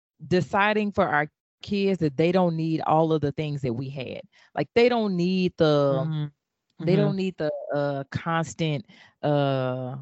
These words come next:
Speaker 1: they don't need to get spanked no more. They don't need to, you know,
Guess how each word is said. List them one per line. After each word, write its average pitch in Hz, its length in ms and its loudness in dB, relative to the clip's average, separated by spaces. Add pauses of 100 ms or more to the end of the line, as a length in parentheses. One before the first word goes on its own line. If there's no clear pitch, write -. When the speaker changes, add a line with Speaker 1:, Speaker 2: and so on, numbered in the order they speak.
(100)
Speaker 1:
they 151 100 0
don't 208 100 2
need 214 140 -2
to 202 80 -8
get 175 140 -4
spanked 156 360 -4
no 127 180 -2
more. 123 320 -4 (300)
They 156 100 6
don't 196 160 8
need 185 540 4 (220)
to, 151 400 6
you 165 120 2
know, 131 340 2